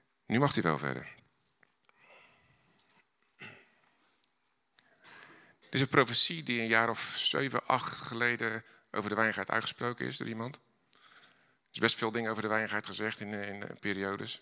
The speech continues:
die gebe-, geweest zijn. Ik heb hier nog steeds geloof voor. Ik denk ook dat ik het zie gebeuren. Ik denk dat wij, eh, als gemeente mensen aanraken. En het maakt eigenlijk niet uit of ze weggaan of blijven. Wij raken mensen aan. En we vertellen ze van de liefde van God.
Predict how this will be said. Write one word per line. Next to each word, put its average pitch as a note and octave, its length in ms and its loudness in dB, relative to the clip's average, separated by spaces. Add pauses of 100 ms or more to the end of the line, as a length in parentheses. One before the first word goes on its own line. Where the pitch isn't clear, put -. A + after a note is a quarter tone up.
(120)
die G#2+ 160 -16
gebe-, F#2+ 240 -8
geweest G2 340 -2
zijn. G#2 240 -6 (320)
Ik - 160 -6
heb - 100 -4
hier A2 80 -2
nog G#2 100 -2
steeds G2 200 0
geloof G2 260 -4
voor. - 240 -10 (920)
Ik G2+ 140 -2
denk G#2+ 180 2
ook G#2 100 -2
dat G2 120 2
ik F#2 60 -6
het - 80 -2
zie G2 140 0
gebeuren. F2+ 420 -4 (1200)
Ik - 180 -4
denk A2 140 4
dat G2 120 -4
wij, F#2+ 380 0
eh, F2+ 300 -6 (760)
als - 140 -2
gemeente G2+ 380 -2
mensen G2 260 0
aanraken. B2 580 -6 (960)
En - 80 -12
het F#2+ 80 -8
maakt F#2 140 -4
eigenlijk A#2 300 -4
niet E2 100 -4
uit G#2+ 100 -4
of G2 60 -6
ze G#2 100 -2
weggaan F#2+ 340 -2
of F2+ 140 -8
blijven. A#2 460 -4 (260)
Wij G#2 120 -4
raken G2+ 240 -4
mensen G2 280 -2
aan. D3 280 -8 (540)
En - 120 -6
we E2+ 60 -6
vertellen G#2+ 320 -2
ze F#2 60 -4
van G#2 100 -4
de G2 60 -8
liefde G2 240 -6
van F2+ 120 -10
God. - 280 -10